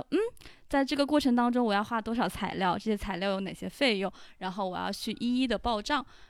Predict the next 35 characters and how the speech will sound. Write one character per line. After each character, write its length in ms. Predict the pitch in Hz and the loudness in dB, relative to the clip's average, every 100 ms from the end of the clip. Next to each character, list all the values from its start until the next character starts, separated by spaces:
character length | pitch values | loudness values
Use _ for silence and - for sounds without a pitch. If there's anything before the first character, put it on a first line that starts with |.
| - | -6
然 140 | 208 | -2
后 100 | 277 | -2
这 120 | 294 | -2
个 160 | 339 320 | 0 0
属 220 | 311 226 | 4 4
于 180 | 202 208 | 4 4
这 160 | 214 269 | 2 2
种， 360 | 240 202 190 - - _ _ - | 4 4 0 -6 -20 _ _ -4
呃， 300 | 185 180 180 | 0 0 -4
什 160 | 214 202 | -10 -8
么 160 | 180 - _ | -6 -8 _
记 260 | - 349 240 | 2 4 4
账 300 | 349 392 214 | 2 0 0
的 120 | 190 | -2
环 320 | - 175 185 | 0 -2 -2
节， 320 | 190 139 147 | -4 -4 -4
就 220 | - 226 | -2 0
会 480 | 214 254 226 208 190 - | 2 2 4 2 0 0
让 420 | 240 226 208 202 - | 2 4 2 -2 -8
整 140 | 214 | -8
个 100 | 202 | -8
过 220 | 214 277 | -2 -2
程， 200 | 247 - - - | -2 -10 -16 -12
时 280 | - - 214 | -6 -2 -2
间 240 | 226 311 339 | 2 4 4
线 280 | - 302 | 2 0
会 160 | 262 262 - _ _ - - | 2 -2 -4 _ _ -20 -12
比 80 | 202 | -2
较， 160 | 220 | -2
变 180 | 220 254 | 0 -2
得 60 | 220 | -2
比 80 | |
较 140 | 196 190 | -2 -4
零 200 | 180 190 | -4 -12
碎。 240 | - 196 | -12 -12